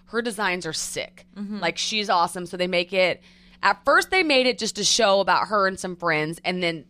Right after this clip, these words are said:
Speaker 1: the sec-, and I wasn't on that season, but I worked for her. The second season, they made it about her and our projects. So we did a sixteen, I think it was sixteen episodes, all about flipping these homes in Oklahoma City or,
Speaker 2: What
Speaker 1: like,
Speaker 2: was it called?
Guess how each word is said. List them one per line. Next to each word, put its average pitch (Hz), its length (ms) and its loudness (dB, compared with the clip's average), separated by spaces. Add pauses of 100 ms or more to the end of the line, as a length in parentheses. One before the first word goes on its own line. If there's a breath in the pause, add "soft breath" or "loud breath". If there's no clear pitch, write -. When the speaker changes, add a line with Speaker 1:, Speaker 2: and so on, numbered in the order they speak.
(100)
Speaker 1:
the 170 100 -6
sec-, 233 340 0
and 208 100 2
I 196 80 4
wasn't 208 340 0
on 170 220 0
that - 180 -6
season, 156 260 -10
but 156 140 -4
I 156 80 -2
worked 190 340 -6
for 143 160 -10
her. - 260 -14 (520 loud breath)
The 220 80 -2
second 262 640 0
season, 180 440 -4
they 175 120 2
made 170 220 2
it 170 100 2
about 160 480 2
her 160 480 0
and 165 140 -4
our 147 100 -2
projects. - 680 -8 (260 loud breath)
So - 200 -4
we 208 80 2
did 185 100 2
a 180 60 -4
sixteen, 208 960 -2 (840)
I - 20 -18
think 233 160 -10
it 277 60 -4
was 185 100 -6
sixteen - 460 -6
episodes, 120 680 -2 (320 soft breath)
all 196 180 6
about 208 320 2
flipping 196 280 -2
these 190 180 -4
homes 175 520 0
in 170 120 -4
Oklahoma 165 460 -2
City 160 440 -6
or, - 100 -4
Speaker 2:
What 240 80 0
Speaker 1:
like, 262 100 0
Speaker 2:
was 240 80 -12
it 269 120 -2
called? - 560 -8